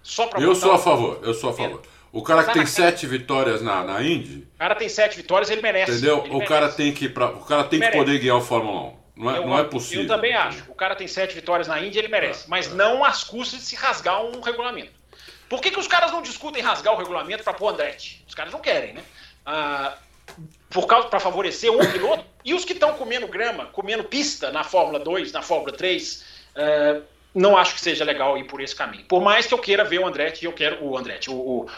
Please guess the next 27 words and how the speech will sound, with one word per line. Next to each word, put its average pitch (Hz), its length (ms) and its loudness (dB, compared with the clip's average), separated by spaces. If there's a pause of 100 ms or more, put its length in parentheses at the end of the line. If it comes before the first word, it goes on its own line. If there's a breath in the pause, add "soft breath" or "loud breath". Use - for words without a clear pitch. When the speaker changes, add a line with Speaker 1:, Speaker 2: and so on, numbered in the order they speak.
Speaker 1:
o - 80 6
Andretti 247 240 6
também, 151 320 2 (200 loud breath)
mas 165 160 -6
o 190 60 0
Hertha, 180 380 2
por 165 120 -10
mais 208 160 0
que 226 80 -4
eu 208 40 -4
queira 208 200 0
ver 165 200 -2
o 175 60 -4
Hertha, 185 500 -2 (320 loud breath)
é, 147 500 -4
eu 156 100 4
acho 165 200 4
que 180 160 -4
há 185 160 4
mo-, 208 320 4
há 214 140 6
modos 226 360 2
e 262 60 -4
modos. 151 260 -4
Você 170 220 -8
vai 214 220 0
desmoralizar 247 1200 -2